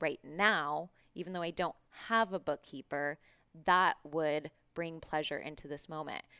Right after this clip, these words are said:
So I would break it up, and I would not make myself do it in these huge chunks that was, like, you know, want it, making me wanna peel my nails off. And I would, like, let myself slow slip a really nice glass of wine, and I would turn music on, and I would, like, dance for a little bit.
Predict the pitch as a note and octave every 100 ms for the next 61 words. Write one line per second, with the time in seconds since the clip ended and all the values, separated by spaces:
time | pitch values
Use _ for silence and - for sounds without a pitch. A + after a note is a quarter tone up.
0 | _ - F#3 E3 E3 D#3+ - D3 D3 A3+
1 | D4+ B3+ - E3 E3 D#3+ D3+ C#3 D#3 D3+
2 | E3 D#3+ F3 D#3+ D3+ - D#3+ F3 D#3+ E3+
3 | F3 - D#3 D#3 - - F#3 - - -
4 | - D#3+ - D#3+ D3 - _ - _ F3
5 | E3 D#3+ D3+ D3 - E3 D3+ E3 D#3 D3
6 | D3 - D#3 D3+ D3+ D3 C#3+ D3 - F2+
7 | - D3 D3+ D#3+ D#3+ E3 - D#3 - F3
8 | - F3+ F3+ - D3 E3 - E3+ F3+ D#3+
9 | D3+ D#3+ D#3+ E3+ D#3 F3 - C#3+ D3 G#3
10 | G#3+ C#4 A#3 F3 E3+ D3+ D#3+ E3 E3+ A3+
11 | C4+ B3 - E3 D#3 D#3 D3 D#3+ F#3 -
12 | C4+ C4+ - G#3 F#3 E3